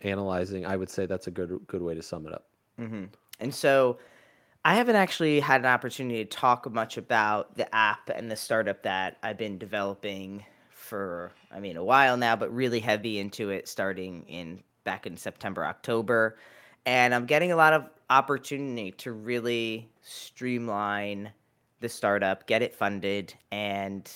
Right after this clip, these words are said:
Speaker 2: be able to have something that I haven't had in the last eight years, which is one focus,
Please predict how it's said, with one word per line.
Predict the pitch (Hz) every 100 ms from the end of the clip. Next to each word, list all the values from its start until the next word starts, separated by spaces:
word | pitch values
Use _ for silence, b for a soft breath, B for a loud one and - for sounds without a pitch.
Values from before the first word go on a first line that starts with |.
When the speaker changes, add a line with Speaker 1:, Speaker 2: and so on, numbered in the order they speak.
| - _ _ _ _
Speaker 2:
be | 123 131
able | 127
to | 127 - 139 127 120
have | - 131 131
something | - 123 117
that | 110
I | 104
haven't | - 107 107 107
had | 101 95 95 92 -
in | 101 95 95 92
the | 95
last | 95 90 - -
eight | 104 -
years, | 95 85 78 -
which | 104 92 -
is | 98 92 85 - - b b b b b
one | 123 110 113 113 107 104 104
focus, | 107 - 92 - - - -